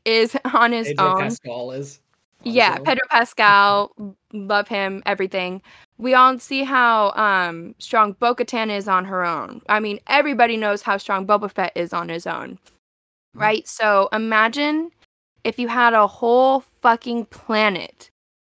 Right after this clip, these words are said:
Speaker 1: of people that strong and that powerful, how just amazing your storylines could be.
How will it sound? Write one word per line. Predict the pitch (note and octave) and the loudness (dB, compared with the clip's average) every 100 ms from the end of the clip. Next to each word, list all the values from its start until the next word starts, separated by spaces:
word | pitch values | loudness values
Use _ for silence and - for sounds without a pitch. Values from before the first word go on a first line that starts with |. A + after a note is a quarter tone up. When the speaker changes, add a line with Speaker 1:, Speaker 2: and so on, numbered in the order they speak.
| _ | _
Speaker 1:
of | G#3+ G#3+ | -6 -4
people | A3 G3 G3+ | -6 -4 -2
that | G3 G3 - | 2 4 2
strong | - - F#3 E3+ F3+ | -2 2 4 4 0
and | F3+ | -2
that | F3 - | -2 0
powerful, | - E3+ E3+ E3+ A3+ A#3+ C4+ - _ _ _ _ | 0 0 0 -2 0 0 0 -6 _ _ _ _
how | - A3+ G#3+ | 0 2 2
just | A3 G#3+ - - _ _ _ _ _ _ _ - | -2 -4 -6 -16 _ _ _ _ _ _ _ -4
amazing | A3 G#3+ G#3 G#3 G#3+ G#3 F#3+ | -2 0 0 0 -2 -2 -4
your | F#3 F#3 | -4 -6
storylines | - F3 E3+ D#3+ D#3 | -4 -6 -6 -8 -12
could | - D#3+ | -12 -10
be. | - F3 | -12 -16